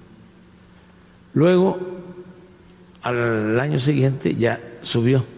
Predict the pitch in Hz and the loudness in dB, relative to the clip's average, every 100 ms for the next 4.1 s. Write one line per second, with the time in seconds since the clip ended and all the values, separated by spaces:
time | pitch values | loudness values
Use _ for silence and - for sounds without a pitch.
0 | - - - - - - - - - - | -20 -20 -20 -20 -20 -20 -20 -20 -20 -20
1 | - - - - - - - - 113 107 | -20 -20 -20 -20 -20 -20 -20 -10 -8 -2
2 | 139 147 123 139 113 104 98 98 110 120 | 2 2 2 2 2 2 0 0 2 2
3 | 131 120 107 104 101 101 110 165 151 185 | 2 2 2 2 2 2 2 0 0 -2